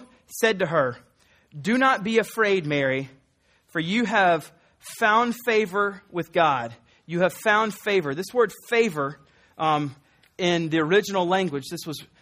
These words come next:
this book was written in, in Greek. Uh, this, yeah, this book was written in Greek. Not the whole book of the Bible, but this book, Luke,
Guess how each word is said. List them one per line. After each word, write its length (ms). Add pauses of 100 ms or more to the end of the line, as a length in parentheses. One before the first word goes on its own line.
(120)
this 120
book 220
was 140
written 180
in, 300
in 260
Greek. 500
Uh, 180
this, 360 (120)
yeah, 180
this 100
book 220
was 100
written 140
in 80
Greek. 340 (340)
Not 140
the 60
whole 200
book 180
of 60
the 60
Bible, 340
but 200
this 100
book, 260
Luke, 380